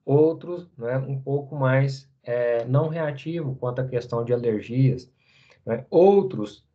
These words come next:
já têm muita intolerância, outros já toleram muitas coisas. Então, variam de indivíduos pra indivíduo. É por isso que você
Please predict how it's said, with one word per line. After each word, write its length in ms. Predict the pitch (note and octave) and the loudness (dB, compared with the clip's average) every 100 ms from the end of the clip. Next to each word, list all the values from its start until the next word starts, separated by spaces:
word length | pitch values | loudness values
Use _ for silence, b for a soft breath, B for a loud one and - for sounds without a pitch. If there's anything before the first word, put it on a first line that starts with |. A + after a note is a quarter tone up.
| _ | _
já 460 | G#2 B2 D3 F3 F3 - | -2 4 6 4 2 -6
têm 160 | - D3+ | -6 -4
muita 400 | C#3+ E3 G#3+ G#3+ | -2 0 0 0
intolerância, 920 | F3+ F3 D#3+ C#3+ B2+ C#3+ F3 F3 E3+ | -4 0 2 4 4 2 -2 -4 -4
outros 680 | D#3+ C3+ C#3+ C#3 D#3 D3 C3+ | 0 2 2 0 -8 -10 -10
já 500 | A#2+ B2+ C3+ D3 - _ _ _ | -8 -2 0 -2 -6 _ _ _
toleram 400 | D3+ C#3 B2+ C3 | -4 2 6 6
muitas 540 | C3 C3 F3 F3 C#3 C3 | 6 4 2 -2 -4 -6
coisas. 520 | - A2+ A2 F2 - b b | -8 -4 -4 -6 -16 b b
Então, 160 | - D3+ | -10 0
variam 500 | F3+ E3 D#3 F#3+ F#3 | 4 4 2 2 0
de 260 | E3+ E3 F3+ | -2 -6 -6
indivíduos 680 | C#3+ C3+ C3 E3+ F3+ E3 | -2 -2 0 -2 -2 -6
pra 260 | - C#3 C#3+ | -4 0 0
indivíduo. 540 | D3+ D#3+ B2+ A#2+ B2+ | 0 -2 -2 0 2
É 20 | A3+ | 0
por 240 | - C3 | 2 2
isso 180 | C3+ - | 2 0
que 60 | |
você 400 | D3+ D#3+ E3+ E3 | -2 -2 0 0